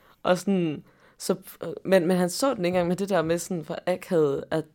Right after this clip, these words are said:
det var, at sådan, okay, jeg kunne bare ikke lade være med at sådan ligge og sådan bare glo på min vibrator, der bare lå lige ved siden af.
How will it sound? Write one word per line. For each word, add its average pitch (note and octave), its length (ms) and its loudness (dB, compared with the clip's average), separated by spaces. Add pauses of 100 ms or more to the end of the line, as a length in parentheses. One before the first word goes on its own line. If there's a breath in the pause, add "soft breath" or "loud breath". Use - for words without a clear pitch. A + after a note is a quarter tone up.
det D#3+ 140 -2
var, D#3+ 260 4
at D#3+ 180 0
sådan, D3 320 -6 (440 soft breath)
okay, F#3 160 2
jeg F3 100 4
kunne F3+ 120 -2
bare E3 100 6
ikke E3 100 2
lade E3+ 80 4
være D#3 80 4
med C#3+ 80 2
at D3+ 100 0
sådan C#3 340 -8 (120)
ligge E3 220 -6
og D#3 60 -6
sådan D3+ 120 -8
bare D3 220 -4
glo E3 200 0
på - 200 -10
min C#3 140 -6
vibrator, C#3 420 -2
der D3 60 -4
bare D3 120 -2
lå D3+ 100 -4
lige D3+ 120 -6
ved D#3 60 -6
siden F3 320 -6
af. - 200 -6